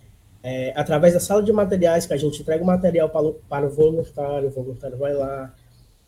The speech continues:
tipo, entrega aquele papelzinho de seja bem-vindo, tipo, o visitante, a pessoa, ela sempre volta, ele sempre fica grato, de ver o servir da igreja, o modo da galera servir, se liga?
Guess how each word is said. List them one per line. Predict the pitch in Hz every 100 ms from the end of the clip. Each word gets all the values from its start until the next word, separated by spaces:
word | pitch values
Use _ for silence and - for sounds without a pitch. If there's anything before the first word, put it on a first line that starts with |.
| _ _ -
tipo, | - 131 127
entrega | 123 135 139
aquele | - 131
papelzinho | 135 - 139 143 135
de |
seja | - 127
bem-vindo, | 135 131 127 143 139
tipo, | 127 - 139 131 123 123 120 - - _ _ _ _ _ _ - _
o | 143
visitante, | 139 135 147 160 160 160 147
a | 143
pessoa, | 143 - 160
ela | 156
sempre | - 175 170
volta, | 147 156 151 135 - -
ele | 147
sempre | 147 160 160
fica | - 180 180
grato, | 143 147 143 - - - - - _ -
de | 143
ver | 131 143 139 135 127 - _ _ _ _ _ - -
o | 147
servir | 180 160 160
da | 151
igreja, | 147 135 147 156 143 147
o |
modo | 147 143 143
da | 139
galera | 139 135
servir, | 135 156 151 139 131
se | -
liga? | 139 185 190